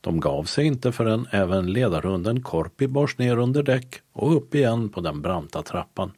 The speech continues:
Vilken entusiasm och empati de visade för att ge synskadade ett härligt minne av en hel lyckad dag. Ett varmt tack till rederichefen Peter Hartford och hans medarbetare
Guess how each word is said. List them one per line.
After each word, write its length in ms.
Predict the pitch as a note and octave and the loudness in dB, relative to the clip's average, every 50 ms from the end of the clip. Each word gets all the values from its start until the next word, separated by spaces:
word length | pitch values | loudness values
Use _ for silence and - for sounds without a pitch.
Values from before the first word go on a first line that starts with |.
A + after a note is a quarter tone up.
| _ _ _ _ - - - - - - - _ _ | _ _ _ _ -18 -18 -18 -18 -18 -20 -20 _ _
Vilken 400 | - B2+ C3+ B2+ - C3+ C3+ - | 0 0 2 2 2 0 2 2
entusiasm 800 | C3 A#2+ A#2+ - C3 B2 - - D#2+ F2 F2 - - - - G#2+ G#2+ - | 2 0 2 2 0 0 0 0 0 0 0 -2 -4 -8 -8 -10 -10 -4
och 320 | - F#2+ F#2+ F#2+ G#2 - A2 | -2 0 2 2 2 2 0
empati 480 | A2 A2 - B2 B2 - - D3 C#3 | 0 2 0 0 0 0 0 0 0
de 260 | A2 - F3 - G2 | 0 0 0 0 2
visade 540 | G2 G#2 G2 - - - - - D#2+ F#2+ F2+ - - - - - - _ | 4 4 2 2 0 -2 0 0 2 0 0 -2 -8 -18 -20 -20 -20 _
för 140 | - - D#3+ | 0 2 2
att 180 | D#3 C#3+ - | 2 2 2
ge 340 | B2 A2+ A#2 A#2 A#2 A#2+ B2+ C3 - - | 2 4 4 4 4 2 0 -2 -6 -10
synskadade 880 | - - - C3 A#2+ F#2+ - - - F2 F2 F2 G2 G2 F2+ G2+ G2+ | -6 -2 0 0 0 0 -2 -2 0 0 2 2 2 2 2 2 0
ett 140 | G2 G2 - | 0 -2 -2
härligt 400 | - D#3 D#3 C#3+ B2 A#2+ A#2+ - | 0 0 2 2 2 0 0 0
minne 360 | B2+ B2 A2 G2 F2+ F#2+ A2 | 0 2 2 2 2 0 0
av 240 | - - F#2 F#2+ G2+ | -2 -2 -2 -2 -2
en 80 | F#2+ F2+ | -2 -2
hel 380 | - - B2 G2+ D#2 D2 D2 - | -4 -4 -2 -2 -2 -4 -6 -6
lyckad 480 | - D#2+ D#2+ D#2+ - - D#2+ D#2+ D#2 D#2 - - | -4 -4 -4 -4 -4 -6 -8 -8 -8 -10 -12 -6
dag. 340 | - F#2 F#2+ G#2+ - - - - - _ _ - - - - - _ _ _ - | -2 0 0 0 -2 -6 -12 -18 -20 _ _ -20 -20 -20 -20 -20 _ _ _ -10
Ett 140 | - D#2+ - | -10 -8 -4
varmt 580 | D2+ D2+ F2+ G#2+ B2 C3+ D3 C#3+ C3+ - - - - _ | 0 4 4 4 4 4 2 0 0 -4 -8 -12 -12 _
tack 280 | - A#2 A#2 A2+ - - | 0 0 0 0 -2 -2
till 280 | - - A2+ A2 G#2+ | 0 0 2 2 4
rederichefen 1000 | G#2+ A2+ A2 A2 A2+ G#2+ A#2 A#2 G#2 F2 - - F#2+ F#2+ F#2+ - - A2+ G#2+ G2+ | 4 4 4 4 4 4 4 2 2 0 0 0 0 0 0 0 0 -2 -2 -2
Peter 400 | - - - F#2+ F#2 - - A#2+ | -2 -2 -2 -2 0 0 0 0
Hartford 560 | F#2+ F2+ F2 F2 F2 - - - G#2+ G#2+ - - | 2 2 2 0 0 0 2 2 2 2 2 0
och 120 | - B2 | 0 2
hans 340 | A2+ A#2+ A#2+ A#2+ B2 - - | 2 2 2 0 -2 -2 -2
medarbetare 920 | B2+ A#2+ F#2 - - C#2+ D2 D2 C3+ D3 D3+ E3+ - - - G2+ - - | -2 -2 -2 -2 -2 -4 -6 -4 -4 -4 -4 -4 -2 -2 -2 0 0 -2